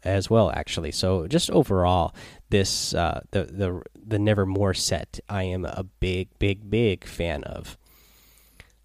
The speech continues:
Okay, let's see here what else we get. The Hay Man outfit is back in there with his back bling, the Hay Nest.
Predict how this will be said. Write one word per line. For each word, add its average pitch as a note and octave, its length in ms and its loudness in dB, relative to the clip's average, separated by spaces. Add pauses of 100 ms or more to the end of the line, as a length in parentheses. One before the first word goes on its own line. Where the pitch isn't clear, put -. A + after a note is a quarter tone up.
(140)
Okay, - 160 -14
let's F#2 280 2
see - 300 2
here F2+ 220 -2
what G2+ 260 2 (100)
else - 560 0
we G#2 300 -2
get. G#2 1040 4 (1400)
The G#2+ 240 2
Hay C#3 380 4
Man G#2 540 4 (460)
outfit A2 500 4
is G#2 160 0
back F#2+ 340 0
in G#2+ 200 0
there A2 180 2
with A2+ 200 0
his G2 200 0
back F#2+ 300 0
bling, B2 260 2
the G#2 60 0
Hay F2+ 340 -2
Nest. G2 640 -2